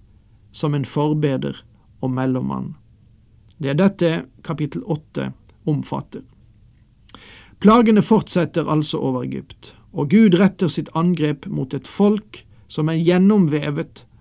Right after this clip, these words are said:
av avgudsdyrkelse. Froskene ble pr-,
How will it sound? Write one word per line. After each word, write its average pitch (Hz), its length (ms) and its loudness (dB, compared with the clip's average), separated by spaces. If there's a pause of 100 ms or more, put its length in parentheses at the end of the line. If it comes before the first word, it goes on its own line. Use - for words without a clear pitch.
av 143 240 -8
avgudsdyrkelse. - 880 -8 (1120)
Froskene 233 560 6
ble 175 240 4
pr-, - 220 -6